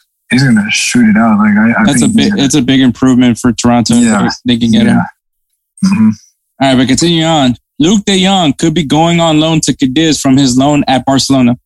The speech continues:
Speaker 2: Yeah, you read that
Speaker 1: Oh,
Speaker 2: right.
Speaker 1: man. Yeah. Um,
Speaker 2: You, you, y'all read that right.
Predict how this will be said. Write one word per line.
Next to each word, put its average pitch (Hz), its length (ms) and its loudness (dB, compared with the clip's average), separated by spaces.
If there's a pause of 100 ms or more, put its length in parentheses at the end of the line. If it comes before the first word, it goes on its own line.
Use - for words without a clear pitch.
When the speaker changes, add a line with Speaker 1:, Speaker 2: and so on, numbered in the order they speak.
(1700)
Speaker 2:
Yeah, 120 100 -2
you 127 120 2
read 120 140 0
that 117 100 2
Speaker 1:
Oh, 110 40 2
Speaker 2:
right. 101 140 2
Speaker 1:
man. 104 380 0 (640)
Yeah. 139 440 0 (220)
Um, 139 260 -2
Speaker 2:
You, 139 80 -2
you, 135 260 -2
y'all 139 180 0
read 135 180 0
that 123 120 0
right. 123 280 0